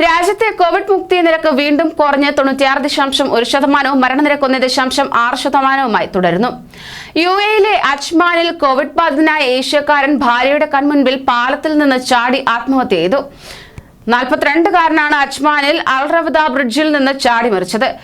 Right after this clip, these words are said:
വ്യാഴാഴ്ചയാണ് അജ്മാൻ പോലീസ് ഈ വിവരം സ്ഥിരീകരിച്ചത്. സംഭവ സ്ഥലത്ത് വെച്ച് തന്നെ ഇയാൾ മരിച്ചു. തുടർന്ന് മൃതദേഹം നാഷണൽ ആംബുലൻസിൽ ആശുപത്രിയിലേക്ക് മാറ്റിയതായി പോലീസ് കൂട്ടിച്ചേർത്തു. ദൃക്സാക്ഷികളാണ് ഈ വിവരം അജ്മാൻ പോലീസ് ഓപ്പറേഷൻസ് റൂമിൽ വിളിച്ചറിയിച്ചതെന്ന് ഹമീദിയ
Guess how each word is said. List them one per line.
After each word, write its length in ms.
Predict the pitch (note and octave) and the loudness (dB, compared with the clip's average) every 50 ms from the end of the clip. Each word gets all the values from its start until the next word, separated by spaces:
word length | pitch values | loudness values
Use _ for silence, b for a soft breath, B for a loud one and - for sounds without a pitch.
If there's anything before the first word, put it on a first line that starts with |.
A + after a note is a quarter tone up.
| B B B | B B B
വ്യാഴാഴ്ചയാണ് 680 | G3+ A3 A3 A3+ A#3 B3 C4+ C4 - D#4 D4+ C#4+ D4 D4+ | 0 0 2 2 2 0 0 -2 -2 0 0 2 2 0
അജ്മാൻ 500 | C4 C4 B3 - C#4 C#4+ C#4+ D4+ C#4+ D4 | 0 -2 -4 -2 -2 0 0 0 0 0
പോലീസ് 420 | D4 C#4 C4 C#4 C#4 C#4+ C#4+ C4+ | 2 2 2 0 -2 -4 -4 -4
ഈ 100 | C4+ C#4+ | -2 -2
വിവരം 280 | D4 C#4 A#3 B3 A3 G3+ | 0 0 0 0 -2 -2
സ്ഥിരീകരിച്ചത്. 800 | G3+ - - G3 F#3+ A3 A3 G3 G3 F3+ - - A3 C4+ A#3 A#3 - | -4 -4 -2 -2 0 0 0 0 -2 -2 -2 -2 -2 0 0 0 0
സംഭവ 240 | A3+ G#3 G3+ A3+ A#3+ | 0 0 2 0 0
സ്ഥലത്ത് 380 | A#3+ - B3+ B3 B3 B3 - | 0 0 -2 -2 0 0 0
വെച്ച് 200 | B3+ B3+ B3+ C4+ | 0 0 0 0
തന്നെ 360 | B3+ C4+ C4 B3+ B3+ C#4+ D4+ B B B B | 0 0 0 0 0 -2 -4 B B B B
ഇയാൾ 300 | B A#3 A#3 A3 G#3 F#3+ | B 0 2 2 0 0
മരിച്ചു. 340 | F#3 F3+ F3 E3+ - - D4 | 0 0 -2 -2 -2 -4 -2
തുടർന്ന് 400 | C#4+ C#4+ A#3 G#3 G#3 G#3+ A#3 B3 | -2 0 0 0 0 0 0 0
മൃതദേഹം 500 | A3+ A3+ G#3+ A#3 G#3+ C4+ C4+ C#4 C#4 C4+ | 0 -2 -2 -2 0 0 2 2 2 2
നാഷണൽ 380 | B3 B3 C4+ C4 - E4+ E4+ | 0 0 -2 -2 -4 -4 -2
ആംബുലൻസിൽ 600 | - D4+ C#4+ C#4 C#4 C#4+ C#4 C#4 C#4 C4 C4 D4 - - | -2 0 0 0 2 2 0 -2 -2 -2 -2 0 0 0
ആശുപത്രിയിലേക്ക് 720 | A#3 A#3+ A#3+ - - - C4+ C#4+ C4 C#4+ C#4 C4+ C4+ C#4 | 0 -2 -2 -4 -6 -6 -2 -2 0 0 0 0 0 0
മാറ്റിയതായി 420 | C4+ C#4 C4+ C4+ C4+ C#4 B3 B3 | 0 0 0 0 0 0 0 0
പോലീസ് 420 | C4+ C4+ B3 B3+ B3 A3+ G3+ G3 - | 0 0 0 0 2 0 -2 -2 -4
കൂട്ടിച്ചേർത്തു. 480 | - F3 D3+ E3+ E3+ F#3 F#3 F#3 B3+ B3 B B B B B B B B B B - | -4 -4 -4 -4 -2 -2 0 0 0 -2 B B B B B B B B B B -4
ദൃക്സാക്ഷികളാണ് 800 | D4+ E4 E4 E4+ G4 G4 G4+ G4+ G4+ - G4 F#4 F#4+ F4+ F4 E4 | -2 -2 -2 0 0 0 0 0 0 0 2 2 2 2 0 0
ഈ 100 | D#4+ D#4 | 0 0
വിവരം 320 | D#4+ C#4+ D4+ D4+ D#4 - | 0 0 0 0 0 0
അജ്മാൻ 420 | - B3+ B3 - C#4+ D4 C#4+ C#4+ C#4 | -2 -4 -4 -2 -2 0 0 0 2
പോലീസ് 360 | C#4 C#4+ D4 D4 D#4+ D4+ E4 | 2 2 2 2 0 0 -2
ഓപ്പറേഷൻസ് 560 | D4+ C#4 D4 C#4+ C#4 C#4+ C#4 C#4+ D4 C#4+ C4+ | -2 0 0 0 0 0 -2 -2 -2 -2 0
റൂമിൽ 260 | C4+ C#4 C4+ C4 C4+ | 0 0 0 0 0
വിളിച്ചറിയിച്ചതെന്ന് 760 | C#4+ A#3+ B3+ A3+ - - C#4 C4 C4+ C4 C#4+ B3+ C4+ C4 B3+ C4 | 0 0 -2 -2 0 0 0 0 0 0 -2 0 0 0 0 0
ഹമീദിയ 520 | B3+ C4 A#3 B3 B3+ C4+ C4 D4+ D4+ D4 | 0 0 0 0 0 0 0 2 0 0